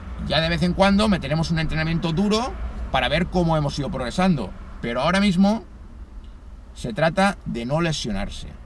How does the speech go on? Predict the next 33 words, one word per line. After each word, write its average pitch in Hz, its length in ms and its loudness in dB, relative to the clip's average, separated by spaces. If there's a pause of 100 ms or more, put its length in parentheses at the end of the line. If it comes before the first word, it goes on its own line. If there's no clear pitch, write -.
(160)
Esa 139 260 -4
es 160 160 -6
la 117 160 -2
principal, 107 720 -2 (800)
eh, 123 400 -2 (920)
premisa 196 600 2 (180)
a 120 80 0
la 143 140 4
hora 143 140 2
de 127 100 -2
pasar 123 480 0 (420)
del 135 160 -2
asfalto 196 640 0 (200)
a 110 80 0
la 101 80 -2
montaña. 87 480 -6 (120)
Y 127 120 -6
eso 170 200 0
es 185 160 0
lo 135 180 -6
que - 60 -10
estoy 143 200 -6
haciendo 123 280 -6
yo 135 300 -2
y 120 80 -6
esos 135 200 -6
son 123 100 -4
los 113 100 -6
consejos 143 500 -4
que 139 120 -6
he 113 40 -6
querido 123 280 -4
dar 139 260 -2